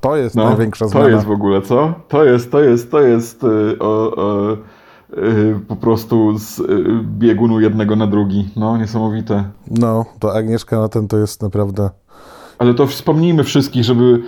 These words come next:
Speaker 2: żeby było, żeby nikt się nie poczuł pominięty, bo jeszcze była Aleksandra Markowska,
Speaker 1: A to
Speaker 2: czyli
Speaker 1: ja chyba
Speaker 2: królowa
Speaker 1: powiedziałem, czy nie?
Speaker 2: A, to
Speaker 1: Ale była,
Speaker 2: przepraszam,
Speaker 1: była,
Speaker 2: przepraszam.
Speaker 1: była, a jak najbardziej
Speaker 2: Królowa
Speaker 1: była.
Speaker 2: kosmosu, no, no.
Speaker 1: E, tak, królowa kosmosu. E, no,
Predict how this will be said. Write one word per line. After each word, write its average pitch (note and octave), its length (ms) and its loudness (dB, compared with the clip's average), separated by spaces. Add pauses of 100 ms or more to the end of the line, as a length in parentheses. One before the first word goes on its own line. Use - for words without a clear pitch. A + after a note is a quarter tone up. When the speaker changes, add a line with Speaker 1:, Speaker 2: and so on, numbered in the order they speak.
(200)
Speaker 2:
żeby A#2+ 260 2
było, A#2+ 440 4
żeby A#2 440 2
nikt C3 160 -4
się C3+ 100 -2
nie B2 120 0
poczuł B2 240 -4
pominięty, A#2+ 480 -2
bo A#2 100 -2
jeszcze A#2 220 -2
była A#2+ 200 0
Aleksandra A#2+ 520 0
Markowska, A2+ 520 -2
Speaker 1:
A B2 40 -2
to A#2+ 60 -8
Speaker 2:
czyli C#3 220 -2
Speaker 1:
ja - 60 2
chyba B3 120 -2
Speaker 2:
królowa - 200 2
Speaker 1:
powiedziałem, C3 380 0
czy - 200 -10
nie? A2 140 0
Speaker 2:
A, G#2+ 40 -2
to A2+ 60 2
Speaker 1:
Ale C3+ 80 4
była, D3 120 2
Speaker 2:
przepraszam, G#2+ 440 0
Speaker 1:
była, A2+ 140 -10
Speaker 2:
przepraszam. A2 440 -2
Speaker 1:
była, F#2 180 -4
a G2+ 60 -4
jak G#2 160 -4
najbardziej F#2+ 320 -4
Speaker 2:
Królowa A2+ 220 0
Speaker 1:
była. G#2 120 -4
Speaker 2:
kosmosu, G2+ 360 -4
no, A2 120 0
no. A2 200 -2 (300)
Speaker 1:
E, G#2 160 -4
tak, F#2+ 280 -6
królowa G2 360 -2
kosmosu. G2+ 600 -4 (680)
E, G2 40 -8 (920)
no, G#2+ 260 -2